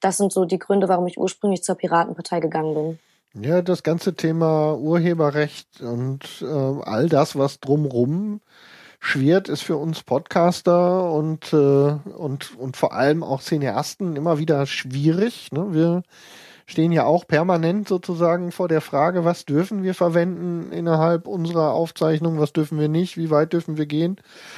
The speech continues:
Speaker 2: ähm, was machen Leute mit dem, was wir produzieren? Ähm, wir sind der Sache jetzt natürlich aus dem Weg gegangen, indem wir sowieso alles Creative Commons stellen, weil, ähm,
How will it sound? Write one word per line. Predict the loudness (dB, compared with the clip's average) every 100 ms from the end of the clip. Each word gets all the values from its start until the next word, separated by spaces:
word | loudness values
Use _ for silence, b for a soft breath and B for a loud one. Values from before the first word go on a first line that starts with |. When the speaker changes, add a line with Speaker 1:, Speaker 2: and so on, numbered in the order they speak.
| B B B
Speaker 2:
ähm, | 2 2 2 -2 -6
was | -2 0 0 2
machen | 0 0 2
Leute | 4 4 2
mit | 0 2
dem, | 2 2
was | 0 0
wir | 0 2
produzieren? | 0 -2 -2 -2 0 0 -2 -12 _ b b b b b
Ähm, | 0 0 -2 0
wir | 2
sind | 2 2
der | 2
Sache | 2 2
jetzt | -2 -2
natürlich | -4 -4 -4
aus | -4
dem | -4 -6
Weg | -4
gegangen, | -4 -4 -2
indem | -2 -2
wir | -2
sowieso | -2 -2 -2 -4 0
alles | 0 0
Creative | 0 0 0 -6
Commons | -6 -6 -4
stellen, | 0 0 0 -2 2
weil, | 2 4 2 0 0
ähm, | -2 -4